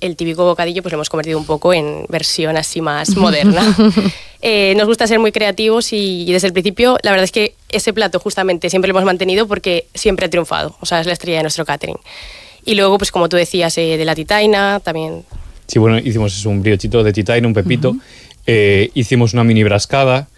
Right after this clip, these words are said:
Speaker 3: Y, bueno, luego también nos medio impusieron que pusiéramos jamón y queso, porque
Speaker 2: Hombre,
Speaker 3: eso
Speaker 2: por
Speaker 3: para cualquier
Speaker 2: supuesto.
Speaker 3: cóctel
Speaker 1: Para todos los
Speaker 3: es,
Speaker 1: cataris.
Speaker 3: está así. Y luego para, eh, para acompañar, pues, una coca, que nosotros hicimos la coca en vez de ser la típica de, de sardinas que, o de,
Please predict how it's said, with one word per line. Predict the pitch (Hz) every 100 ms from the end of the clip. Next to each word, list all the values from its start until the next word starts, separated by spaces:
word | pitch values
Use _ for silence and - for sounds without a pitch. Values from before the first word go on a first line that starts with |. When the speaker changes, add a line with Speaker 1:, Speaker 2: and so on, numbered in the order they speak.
| - - _ _ _ _ _ _
Speaker 3:
Y, | 123 113 107 107 104 104
bueno, | 127 120
luego | 120 123
también | 127 127 117 117 - - -
nos | 131 123 117 110 - - -
medio | 127 117 113
impusieron | 113 107 107 117 120 113
que | 113
pusiéramos | 110 120 113 101
jamón | - 101 101 107
y | 104
queso, | 117 110 95
porque | 92
Speaker 2:
Hombre, | 87
Speaker 3:
eso | 151
Speaker 2:
por | 95
Speaker 3:
para | 104 104
cualquier | 113 165
Speaker 2:
supuesto. | - 180
Speaker 3:
cóctel | 160 139
Speaker 1:
Para | 123 254
todos | 226 294
los | 233
Speaker 3:
es, | 294 285 269
Speaker 1:
cataris. | 269 262 - -
Speaker 3:
está | 131 480 139
así. | - 143 175 -
Y | 143 131
luego | 127 143 160
para, | - 123 113 107 101 95 95 - _ _ - - -
eh, | 113 104
para | 95 101
acompañar, | 98 104 104 110
pues, | 101 -
una | 110
coca, | 135 120 113 90
que | -
nosotros | 92 92 98 104
hicimos | 113 107
la | 98
coca | 110 98
en | 104
vez | 104
de |
ser | 101
la | 104
típica | 98 104 101
de, | 98 95 92
de | 90
sardinas | - 92 98 98 95
que, | - 95 90
o | 90
de, | 90 87